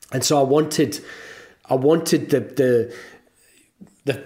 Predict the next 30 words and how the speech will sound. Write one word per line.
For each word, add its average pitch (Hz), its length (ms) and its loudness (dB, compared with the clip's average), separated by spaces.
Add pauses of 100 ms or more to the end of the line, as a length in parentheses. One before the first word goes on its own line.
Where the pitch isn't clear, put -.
the 147 80 2
fam-, 151 360 2
the 135 60 -4
Sunday 151 380 2
family 135 400 2
table 139 380 2
with 123 280 -2
my 135 260 2
kids 143 360 -2
and 127 260 -4
their 147 160 2
kids 131 480 -2
and 127 340 0
me 143 180 2
being 135 200 2
a 127 80 2
nono 127 360 2
and 110 140 -2
cooking 143 340 -2
for - 160 -4
the 117 120 -2
fa-, 139 300 -2
and 123 100 -4
have 117 180 -6
a 120 80 -2
big 151 200 -2
family 139 640 0 (300)
Italian 131 480 0
table. 131 460 2
And, 113 260 -4